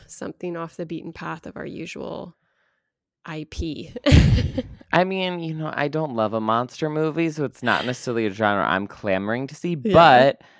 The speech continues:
Speaker 2: that being said, it does have really good reviews,
Speaker 1: Yeah.
Speaker 2: and, um, and I think it's, it made the short list for the best visual, um, effects for
Speaker 1: Yeah, it
Speaker 2: the
Speaker 1: was really, it
Speaker 2: Oscars,
Speaker 1: was,
Speaker 2: so
Speaker 1: yeah, yeah.
Speaker 2: might be sticking around longer than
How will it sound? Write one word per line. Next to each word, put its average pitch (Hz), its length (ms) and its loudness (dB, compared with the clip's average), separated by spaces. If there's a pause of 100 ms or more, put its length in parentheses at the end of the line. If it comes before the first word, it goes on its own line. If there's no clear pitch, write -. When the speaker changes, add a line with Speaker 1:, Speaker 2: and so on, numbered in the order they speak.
(140)
Speaker 2:
that 123 200 8
being 117 220 0
said, 95 600 2 (100)
it 104 160 0
does 113 200 4
have 123 200 -2
really 98 220 0
good 92 160 -4
reviews, 85 640 -2 (100)
Speaker 1:
Yeah. 101 360 0
Speaker 2:
and, 95 160 -4
um, 95 280 -2 (100)
and 120 140 2
I 120 80 4
think 165 240 -4
it's, 170 300 -6
it 123 180 0
made 127 260 -2
the 117 160 2
short 131 320 -4
list 104 240 -4
for 98 160 -4
the 92 220 0 (100)
best 98 460 0
visual, 104 680 2
um, 76 420 -4 (640)
effects - 580 -6 (120)
for 90 200 0
Speaker 1:
Yeah, 311 200 -4
it - 40 -4
Speaker 2:
the 82 80 -4
Speaker 1:
was 175 120 -6
really, 185 40 -14
it 180 40 -4
Speaker 2:
Oscars, 294 320 -4
Speaker 1:
was, - 200 -16
Speaker 2:
so 82 640 -2
Speaker 1:
yeah, 190 260 -14 (400)
yeah. 190 120 -12
Speaker 2:
might 156 160 -2
be 156 200 -4
sticking 147 460 0
around 131 260 2
longer 117 360 4
than 101 680 -2